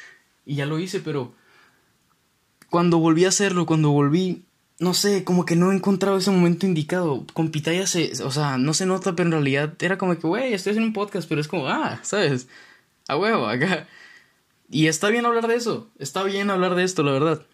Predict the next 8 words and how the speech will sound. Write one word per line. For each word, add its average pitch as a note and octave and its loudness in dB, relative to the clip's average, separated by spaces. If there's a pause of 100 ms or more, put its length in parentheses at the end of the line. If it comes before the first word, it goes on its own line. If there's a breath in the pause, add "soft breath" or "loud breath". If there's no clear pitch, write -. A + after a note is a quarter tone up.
(840 soft breath)
Ya D3 0
tengo E3+ 4
una F3 6
lista, E3 2
o C#3+ -2
sea, D3 0
tengo D3+ 2
una C#3+ 0